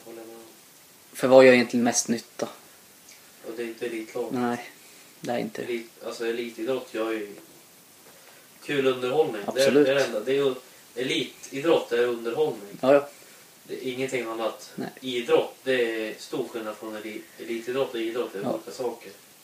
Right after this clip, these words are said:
Speaker 2: Precis.
Speaker 1: Men det här kan vi prata hur länge som helst
Speaker 2: Ja,
Speaker 1: om.
Speaker 2: vi ville släppa det. Det är,
Speaker 1: Ja.
Speaker 2: men det är väldigt intressant diskussion.
Speaker 1: Det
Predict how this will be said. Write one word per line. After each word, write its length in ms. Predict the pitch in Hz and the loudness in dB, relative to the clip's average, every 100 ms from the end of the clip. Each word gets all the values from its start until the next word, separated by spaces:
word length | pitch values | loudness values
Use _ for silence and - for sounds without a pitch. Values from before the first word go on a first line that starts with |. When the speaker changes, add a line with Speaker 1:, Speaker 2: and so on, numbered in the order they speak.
| - - - - - | -20 -20 -20 -20 -10
Speaker 2:
Precis. 460 | - - - - - - - - - - - 120 | -8 -6 -6 -6 -8 -18 -20 -20 -20 -20 -14 -10
Speaker 1:
Men 480 | 113 117 117 110 95 - | -8 -10 -12 -12 -14 -6
det 80 | 131 | 0
här 180 | 131 131 | 0 0
kan 120 | 135 | -4
vi 60 | 123 | -4
prata 280 | 127 120 123 | 0 -2 -2
hur 80 | 123 | -2
länge 180 | 120 120 | 0 -2
som 160 | 123 | 4
helst 280 | 147 151 160 | 10 12 10
Speaker 2:
Ja, 40 | - | 6
Speaker 1:
om. 60 | - | 2
Speaker 2:
vi 140 | 156 | 4
ville 160 | 156 160 | 6 4
släppa 400 | - 165 - 135 | 4 0 4 6
det. 140 | 117 - | 6 4
Det 80 | 139 | 4
är, 40 | |
Speaker 1:
Ja. 60 | 131 | 6
Speaker 2:
men 80 | 131 | 12
det 80 | 170 | 12
är 20 | |
väldigt 180 | 190 196 | 12 12
intressant 260 | - 170 | 12 10
diskussion. 540 | 165 - 185 185 117 117 - - - | 8 6 8 8 6 2 -6 -16 -12
Speaker 1:
Det 80 | - | 2